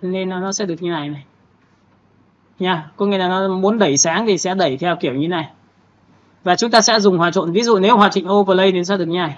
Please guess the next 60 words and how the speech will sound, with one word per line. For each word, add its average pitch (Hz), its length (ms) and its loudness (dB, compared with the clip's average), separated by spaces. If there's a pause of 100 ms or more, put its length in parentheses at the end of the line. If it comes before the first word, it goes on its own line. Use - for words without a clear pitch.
(760)
Đúng 160 140 2
không 185 120 6
ạ? - 60 -20 (1700)
Đây, 196 280 4
trước 254 180 4
khi 240 140 2
làm 202 200 6
điều 180 140 6
đấy, 196 300 6
bây 220 140 4
giờ 190 140 6
tôi 202 120 6
sẽ 214 160 -4
cho 208 160 4
các 214 100 6
bạn 180 180 4
xem 190 240 2
là 180 140 2
tôi 190 140 2
sẽ 202 200 -4
nhân 202 360 2
bản 151 300 2
cái 180 100 -2
lớp 226 200 -2
này 180 140 -2
lên 175 180 -2
làm 160 260 -2
hai 175 200 -2
cho 175 120 -4
các 190 60 -2
bạn 156 300 -4
giữ 170 200 -8
phím 180 220 -4
Control. 170 340 -2 (640)
Đây, 160 160 -6
tôi 165 120 -6
sẽ 175 180 -4
quay 170 180 0
trở 151 140 -4
lại 143 220 -4
vùng 143 220 -2
tròn 156 400 4
và 147 120 -4
tôi 170 120 -2
sẽ 165 140 -6
giữ 170 180 -8
phím 170 220 -4
Control 165 340 -4
quay 160 160 0
trở 156 100 -8
lại 139 240 -10
nhá. 165 240 -2 (260)
Nhìn 156 140 0
thấy 185 100 -2
quay 185 140 2
trở 175 80 0
lại 147 320 -2
vùng 151 180 -2
tròn 156 200 -4
chưa? 165 260 4